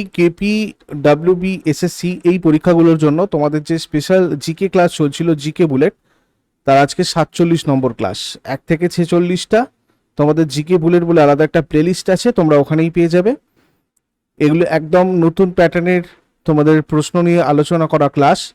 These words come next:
আর এটা সাড়ে ছটা থেকে প্রতিদিন তোমাদের লাইভ হয়। আজকে যেহেতু ভাইফোঁটা রয়েছে, তাই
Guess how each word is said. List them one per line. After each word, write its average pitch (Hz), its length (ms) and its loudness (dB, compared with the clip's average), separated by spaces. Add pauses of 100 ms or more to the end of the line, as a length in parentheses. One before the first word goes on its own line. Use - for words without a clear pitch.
(1000)
আর 127 80 0 (180)
এটা 165 200 2 (320)
সাড়ে 151 300 0
ছটা 180 260 0
থেকে 190 180 -2 (120)
প্রতিদিন 185 360 0 (100)
তোমাদের 175 260 2 (100)
লাইভ 147 160 4 (100)
হয়। 185 140 2 (720)
আজকে - 340 0 (760)
যেহেতু 170 420 2 (200)
ভাইফোঁটা 147 520 2
রয়েছে, 147 260 2 (120)
তাই 156 140 2